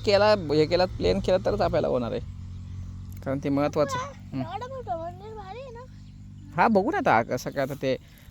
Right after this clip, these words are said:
Speaker 1: अजून नक्की नाही हो का? नाही तर लगेच तू बोलशील, "सगळ्यांना सांगू नको," लागेल हो का? अजून फक्त तुझ्यात आणि माझ्यातला विषय आहे. ओके? चलो, अभी हम आते हैं.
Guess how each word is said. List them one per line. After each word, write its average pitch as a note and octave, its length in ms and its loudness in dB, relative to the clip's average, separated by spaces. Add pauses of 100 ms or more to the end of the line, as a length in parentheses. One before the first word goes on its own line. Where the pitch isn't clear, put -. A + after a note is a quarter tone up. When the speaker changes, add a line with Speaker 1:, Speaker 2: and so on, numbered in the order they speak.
Speaker 1:
अजून F3+ 240 6
नक्की G3+ 300 4
नाही B3 140 8
हो B3 60 10
का? C4 360 10
नाही G3 140 2
तर A3+ 60 4
लगेच G#3 280 4
तू G#3+ 100 2
बोलशील, F3+ 340 0
"सगळ्यांना D3+ 320 2
सांगू C#3 240 0
नको," D#3 200 -2
लागेल B2 180 0
हो D3 80 -4
का? - 160 -2
अजून D#3 180 -2
फक्त F#3 260 2
तुझ्यात G3+ 240 4
आणि G#3+ 120 2
माझ्यातला G3 380 2
विषय F3 260 2
आहे. A2 80 0 (880)
ओके? B3 200 8 (760)
चलो, E3+ 200 8 (320)
अभी C#3+ 180 2
हम E3+ 100 4
आते D#3 220 4
हैं. D#3+ 120 8